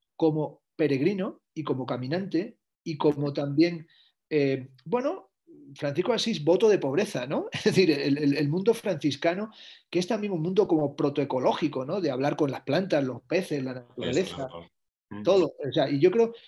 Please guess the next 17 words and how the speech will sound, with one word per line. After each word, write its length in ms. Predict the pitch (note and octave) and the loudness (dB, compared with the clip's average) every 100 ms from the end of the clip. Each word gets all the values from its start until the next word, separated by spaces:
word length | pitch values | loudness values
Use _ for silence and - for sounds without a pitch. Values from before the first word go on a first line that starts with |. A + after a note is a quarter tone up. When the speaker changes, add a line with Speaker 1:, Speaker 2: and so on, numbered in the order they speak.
| _ _ | _ _
Speaker 1:
que 100 | D#3 | -2
ese 160 | F#3+ | 0
voto 320 | F#3 F3+ F3+ | 2 2 2
de 200 | D#3+ D3+ | 4 4
la, 220 | C#3 C3+ - | 4 0 -4
de 100 | C#3 | -2
la 120 | C#3 B2+ | -2 -2
santísima 580 | C3 C3 E3+ - E3 | -6 -2 -2 -2 -4
pobreza, 360 | D3+ C3+ D#3+ C#3+ - | -2 0 0 -2 -2
de 80 | |
la 80 | C#3 | -2
altísima 540 | C3+ C3+ G3+ F#3 E3 C#3 | 0 -4 -4 -4 -4 -2
pobreza, 380 | C3 C#3+ C#3+ | -2 -4 -2
de 60 | C3+ | -4
la 60 | B2 | -6
santísima 460 | B2+ C#3 D3 C3 | -10 -10 -8 -6
pobreza, 420 | B2+ C3 C#3 F3 | -6 -6 -6 -8